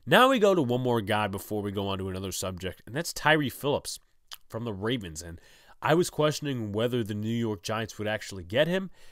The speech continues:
and guess what? They got him. Um, it's at the expense of somebody else that we'll talk about in just a second. Um, Giants claimed Tyree Phillips from the Ravens. I'm gonna look up his stat line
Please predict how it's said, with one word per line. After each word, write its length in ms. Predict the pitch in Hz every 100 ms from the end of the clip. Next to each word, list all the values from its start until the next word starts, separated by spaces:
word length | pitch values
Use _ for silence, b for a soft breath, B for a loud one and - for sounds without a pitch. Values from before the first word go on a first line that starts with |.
| b b
and 80 |
guess 180 | 120 131
what? 220 | 127 95
They 80 | 107
got 220 | 110 90
him. 180 | 73 76 -
Um, 440 | 92 87 85 85 - -
it's 160 | -
at 80 | 101
the 80 | 104
expense 340 | - 127 113
of 60 | -
somebody 340 | 117 107 104
else 180 | 160 196
that 100 | 131
we'll 80 | 107
talk 300 | - 110 -
about 200 | 107 -
in 140 | 101
just 320 | - - 330 107
a 60 |
second. 480 | - 80 - 143 - B B B B
Um, 580 | - 92 92 95 95 82 - - - - - _
Giants 440 | 107 120 143 151 -
claimed 500 | - 143 143 135 -
Tyree 340 | - 135 147
Phillips 360 | - 135 135 -
from 140 | 120
the 100 | 110
Ravens. 520 | 92 107 131 156 143 -
I'm 60 | 98
gonna 120 | 98
look 280 | 104 117 120
up 160 | -
his 340 | - 104 90 -
stat 480 | - - 113 131 -
line 440 | 110 95 95